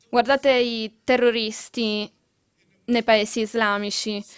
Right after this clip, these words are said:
sono degli spaventapasseri che i governi e i media occidentali continuano a sventolare davanti ai nostri occhi. La cultura islamica è fortemente socialista e socialmente orientata.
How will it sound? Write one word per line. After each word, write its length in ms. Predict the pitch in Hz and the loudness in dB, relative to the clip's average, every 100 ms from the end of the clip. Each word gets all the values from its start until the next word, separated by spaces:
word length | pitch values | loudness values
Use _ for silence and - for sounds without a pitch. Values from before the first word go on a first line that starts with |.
| - _ | -20 _
sono 380 | - 277 262 | -2 0 0
degli 560 | 240 220 220 202 208 202 | 0 -2 -4 -6 -8 -8
spaventapasseri 1000 | - - 269 262 262 311 330 - 247 214 | -12 0 2 2 0 2 2 0 -2 -2
che 100 | 220 | -2
i 80 | 214 | -2
governi 560 | 220 240 262 262 220 214 | 0 2 2 0 -4 -4
e 20 | |
i 60 | |
media 260 | 220 226 233 | -4 -4 -4
occidentali 640 | 226 220 240 226 302 277 220 - - _ | -6 -6 -6 -2 -2 -2 -6 -14 -20 _
continuano 680 | 254 247 285 285 247 226 | -2 -2 -2 -2 -2 -2
a 140 | 214 233 | -2 -4
sventolare 520 | 226 247 262 285 269 | -4 -6 -4 -2 -2
davanti 300 | 226 220 226 | -2 -4 -6
ai 60 | 226 | -8
nostri 320 | 220 226 208 | -8 -4 -2
occhi. 540 | 185 190 - 208 185 - _ _ _ _ - | -2 -6 -10 -8 -10 -12 _ _ _ _ -2
La 120 | 240 | 0
cultura 680 | 269 262 - _ 302 294 277 | 2 -2 -6 _ 0 2 0
islamica 500 | 277 320 339 311 233 | -2 -2 0 -2 -4
è 20 | |
fortemente 580 | - 240 - 269 269 247 | -4 -4 -2 -4 0 -2
socialista 720 | - - 269 269 320 - 302 | -2 0 0 0 -4 -4 -4
e 60 | |
socialmente 520 | - 254 226 226 233 233 | -4 -6 -4 -4 -4 -4
orientata. 720 | 208 208 208 180 185 185 | -4 -4 -2 -2 -2 -6